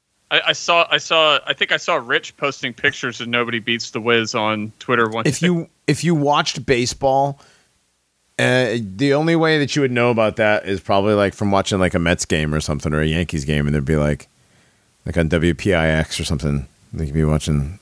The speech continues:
Speaker 2: Like, y-, how is it, how is it that only certain teams got national baseball coverage?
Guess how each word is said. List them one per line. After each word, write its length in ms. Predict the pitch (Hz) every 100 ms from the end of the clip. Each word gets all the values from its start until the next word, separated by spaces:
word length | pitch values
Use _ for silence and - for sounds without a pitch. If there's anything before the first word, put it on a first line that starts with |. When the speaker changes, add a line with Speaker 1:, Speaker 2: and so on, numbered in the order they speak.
| _
Speaker 2:
Like, 120 | - - -
y-, 280 | 113 - 120 - - -
how 240 | - 196 311
is 140 | 339
it, 120 | 330 - _ _ _ -
how 240 | 170 226
is 100 | 254
it 120 | 240 -
that 140 | 175
only 280 | 127 156 147
certain 360 | - 131 120 113
teams 320 | 117 110 98
got 180 | 95 -
national 540 | 92 95 101 107 92
baseball 440 | 80 85 - 73
coverage? 580 | 69 76 62 57 64 -